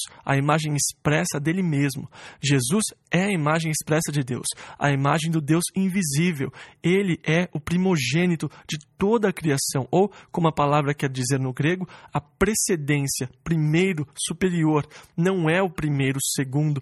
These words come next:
terceiro ou quarto, mas o primeiro acima de todos. Então aqui ele está acima de todas as criaturas, ou criação. Versículo dezesseis,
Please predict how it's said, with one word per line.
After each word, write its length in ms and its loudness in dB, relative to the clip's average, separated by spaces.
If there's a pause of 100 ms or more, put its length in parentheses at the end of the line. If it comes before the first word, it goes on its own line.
(200)
terceiro 480 0
ou 80 0
quarto, 460 0
mas 160 0
o 60 -2
primeiro 360 -2
acima 300 -2
de 200 -6
todos. 380 2 (420)
Então 340 0
aqui 380 -2 (240)
ele 180 0
está 280 0
acima 300 0
de 100 -2
todas 580 0
as 200 0
criaturas, 560 -2 (100)
ou 160 0
criação. 640 -4 (420)
Versículo 480 -4
dezesseis, 580 -2